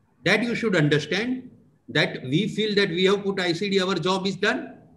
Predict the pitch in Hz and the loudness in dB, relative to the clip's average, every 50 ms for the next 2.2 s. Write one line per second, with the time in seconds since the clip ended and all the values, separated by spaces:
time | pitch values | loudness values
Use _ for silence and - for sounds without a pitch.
0 | - _ - 170 165 190 190 180 160 185 185 165 170 185 185 185 190 196 214 226 | -12 _ -6 -6 -4 -4 -4 -4 -4 -4 -4 -2 0 0 0 2 0 0 0 0
1 | 226 208 233 226 220 220 214 214 196 214 220 220 220 226 226 220 220 226 277 320 | -2 -2 -2 -4 -2 -2 -4 -2 -4 -4 -4 -4 -4 -4 -4 -4 -6 -6 -8 -8
2 | - - - | -10 -12 -18